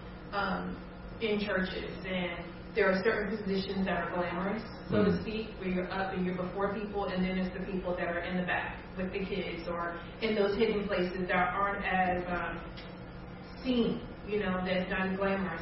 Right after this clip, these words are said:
Speaker 1: And I think that just comes to, you know, God dealing with our hearts. God, you know, is, you know, that, is it coming from a place of worship?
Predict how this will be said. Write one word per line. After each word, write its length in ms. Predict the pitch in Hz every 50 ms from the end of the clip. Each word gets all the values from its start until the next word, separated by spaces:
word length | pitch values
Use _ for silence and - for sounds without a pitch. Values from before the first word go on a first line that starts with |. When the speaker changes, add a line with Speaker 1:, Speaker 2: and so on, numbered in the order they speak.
| -
Speaker 1:
And 260 | 175 170 170 170 175 180 190
I 120 | 190 190 202
think 180 | 226 208 202
that 220 | 202 196 190 190 202
just 140 | 196 190 - -
comes 280 | 208 196 196 196 190 - -
to, 100 | 214 185
you 300 | 175 175 175 - 208 196
know, 80 | 185 180 -
God 300 | 185 185 180 185 190 190
dealing 240 | 196 196 196 190 190
with 120 | 185 -
our 100 | 180 175
hearts. 440 | 170 180 180 180 - - - - - 180 180 180
God, 380 | 180 180 175 175 180 180 180 175 - - - - -
you 120 | - 214 202
know, 180 | 196 185 180 180 202
is, 220 | 226 226 - - - - - -
you 120 | 214 220 214
know, 240 | 190 185 185 185 180 - - - - - - -
that, 220 | 220 208 - - 208
is 100 | 202 202
it 100 | 185 -
coming 200 | 233 220 208 208
from 180 | 202 190 190 190
a 80 | 185
place 280 | - 196 190 190 185 - 180
of 180 | 175 170 - 180
worship? 360 | 175 180 170 170 - - -